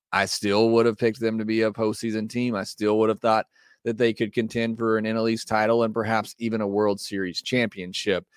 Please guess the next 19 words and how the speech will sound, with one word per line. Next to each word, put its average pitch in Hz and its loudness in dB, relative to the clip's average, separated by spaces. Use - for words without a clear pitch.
And 113 2
it's 120 -2
not 175 4
like 185 6
the 160 4
Atlanta 156 2
Braves 143 4
did 131 4
nothing. 120 0
We'll 117 2
talk 117 0
about 117 2
the 113 -6
moves 107 -2
that 104 -4
they 98 0
did 123 6
make, 113 4
but 151 6